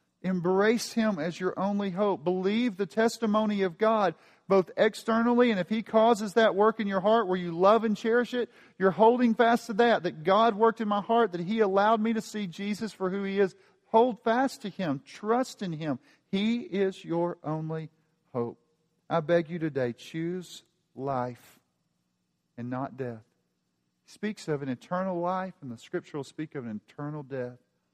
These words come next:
One eternally with God, one eternally separated from God. May you choose life today. Let's pray.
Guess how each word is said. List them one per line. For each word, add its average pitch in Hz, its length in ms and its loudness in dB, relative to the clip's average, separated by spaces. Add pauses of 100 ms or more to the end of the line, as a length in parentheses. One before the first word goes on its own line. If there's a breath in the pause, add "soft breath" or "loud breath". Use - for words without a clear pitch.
(180)
One 170 400 -4
eternally 170 580 -6
with 165 300 -8
God, 170 300 -8 (340)
one 165 320 -4
eternally 143 460 -10
separated 135 720 -10
from 110 200 -16
God. 113 300 -14 (560)
May 131 100 -8
you 135 140 -12
choose 123 340 -16
life 117 300 -10
today. 101 240 -16 (200)
Let's - 140 -20
pray. 110 180 -20